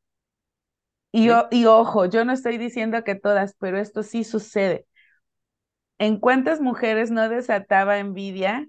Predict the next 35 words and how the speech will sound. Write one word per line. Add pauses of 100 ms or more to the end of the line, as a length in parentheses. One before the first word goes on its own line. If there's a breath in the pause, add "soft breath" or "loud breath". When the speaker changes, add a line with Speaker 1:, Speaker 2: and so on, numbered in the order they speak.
(120)
Speaker 1:
la
belleza
de
Amber?
Porque
la
mujer
es
hermosa. (300)
Speaker 2:
Hermosa. (840)
Speaker 1:
Y
incluso
salieron
memes
diciendo,
"A
mí
no
me
importaría
que
Amber
me
dejara
un
regalo
de
esos
en
la
cama
si
durmiera
Speaker 2:
<laughs>
Speaker 1:
conmigo".